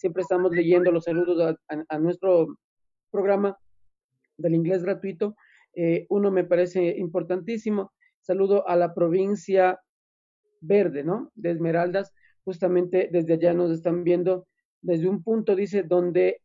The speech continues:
el internet casi no llega. Lamentablemente nosotros tenemos que subir a zonas de casi dos kilómetros para poder recibir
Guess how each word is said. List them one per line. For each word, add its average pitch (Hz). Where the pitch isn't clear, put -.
el 180
internet 190
casi 190
no 170
llega. 160
Lamentablemente 185
nosotros 180
tenemos 180
que -
subir 185
a 170
zonas 185
de 165
casi 196
dos 214
kilómetros 202
para 160
poder 160
recibir 165